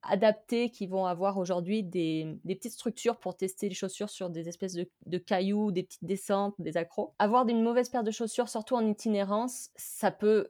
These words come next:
tuer une randonnée. Euh, on va avoir des, on peut avoir des ampoules, on peut se tordre une cheville parce que finalement, elle était trop souple pour, pour nous. Hein, c'est primordial d'avoir une bonne paire de chaussures. Et le sac à dos, c'est pareil. S'il est pas adapté à notre morphologie, par exemple, ça va être une misère. Par exemple, on est parti quatre jours en randonnée au Pérou, en, quand on était en voyage,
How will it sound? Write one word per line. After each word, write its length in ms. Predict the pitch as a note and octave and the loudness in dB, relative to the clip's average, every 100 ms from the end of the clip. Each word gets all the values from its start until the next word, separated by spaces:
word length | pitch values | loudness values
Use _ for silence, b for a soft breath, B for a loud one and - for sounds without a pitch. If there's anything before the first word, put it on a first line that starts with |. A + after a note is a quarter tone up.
| - | -4
tuer 240 | - A#3 | 0 2
une 100 | A3 | 4
randonnée. 460 | F#3+ F3+ E3+ - - _ | 2 0 0 -4 -8 _
Euh, 100 | - - - | -10 -10 -8
on 80 | C#3 | -4
va 80 | |
avoir 240 | D#3+ D#3 D#3 | -4 -4 -4
des, 140 | E3+ | -2
on 80 | E3+ | 0
peut 100 | F3+ | 2
avoir 160 | E3+ D#3+ | 2 0
des 200 | D3+ F3 | 0 0
ampoules, 680 | F#3 - G#3 G3+ G3 F#3 | -2 -2 -2 0 0 0
on 80 | E3 | -2
peut 120 | - | -4
se 60 | E3 | -4
tordre 200 | F#3+ F3 | 0 0
une 80 | F#3 | -2
cheville 240 | - F#3+ | -2 -2
parce 180 | F3 - | -2 -4
que 80 | E3+ | -8
finalement, 440 | F3 D#3 E3+ F#3 | -6 -4 -2 -2
elle 100 | D#3+ | -4
était 120 | - | -6
trop 220 | - G3 | -6 -4
souple 260 | F#3 - G3 - | -4 -4 -6 -6
pour, 180 | E3+ _ _ _ | -8 _ _ _
pour 160 | - F3+ | -8 0
nous. 300 | G#3+ A#3 A#3+ B B B - | 2 2 0 B B B -10
Hein, 100 | E3+ | -6
c'est 160 | - | -6
primordial 480 | - A3+ G#3 F#3+ E3 | -2 2 2 4 2
d'avoir 180 | D#3 D3+ | 2 -2
une 100 | D#3 | -4
bonne 140 | D#3 | 0
paire 140 | D#3+ - | 0 0
de 40 | |
chaussures. 380 | - - - - - | -6 -14 -12 -8 -4
Et 60 | |
le 100 | E3+ | -2
sac 240 | E3+ F#3+ F#3+ | 0 2 4
à 80 | |
dos, 100 | G3+ | 2
c'est 160 | B3+ G#3+ | 0 0
pareil. 300 | F#3 F#3+ F#3+ | 0 2 2
S'il 200 | - F3+ | 0 -2
est 60 | F3+ | 0
pas 140 | A3+ | 0
adapté 320 | A#3 A3 A3+ | 0 0 0
à 20 | |
notre 200 | G3+ F#3+ | 0 -2
morphologie, 580 | F3 - E3+ E3 E3 A3+ | -6 -6 -6 -6 -4 -6
par 160 | A3 F3 | -6 -6
exemple, 400 | D#3+ F3 A3 - | -6 -4 -6 -6
ça 240 | - G3+ | -4 2
va 80 | F3 | 6
être 140 | F3 F3+ | 6 4
une 100 | F#3 | 0
misère. 320 | F3+ F3 E3 | 2 2 2
Par 160 | D#3+ | 0
exemple, 320 | D#3+ F#3+ G#3+ A#3 | 2 2 0 0
on 60 | |
est 80 | F3+ | 0
parti 520 | E3+ E3 - G3 G3 - | 0 -4 -4 -2 0 4
quatre 180 | A#3+ | 4
jours 240 | G3+ A#3+ A3 | 4 2 4
en 100 | F#3+ | 2
randonnée 420 | F#3+ F3 F3+ F#3 | 2 2 0 -2
au 80 | E3+ | -2
Pérou, 460 | F3 D#3 G3 B3+ - | -2 0 0 0 -6
en, 80 | - | -8
quand 160 | D#3 | -6
on 40 | D3+ | -4
était 200 | D3+ D#3+ | -4 -4
en 80 | |
voyage, 500 | D3+ D3 E3 G#3 G3 | -2 0 2 2 2